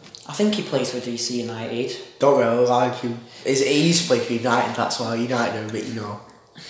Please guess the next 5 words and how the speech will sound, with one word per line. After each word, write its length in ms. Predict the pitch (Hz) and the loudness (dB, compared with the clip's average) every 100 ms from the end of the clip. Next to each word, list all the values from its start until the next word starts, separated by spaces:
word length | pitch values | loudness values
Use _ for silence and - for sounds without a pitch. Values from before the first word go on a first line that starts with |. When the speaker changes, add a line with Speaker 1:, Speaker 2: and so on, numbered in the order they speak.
| - | -12
Speaker 2:
garbage. 600 | - 113 110 117 117 - - - - - - - - | -4 -2 -2 -2 -2 -4 -6 -12 -14 -16 -18 -16 0
Well, 100 | 143 | 2
forget 520 | 143 170 180 151 151 | 4 6 6 8 6
about 520 | 139 135 139 139 - | 6 4 6 4 4
what 160 | 131 | 6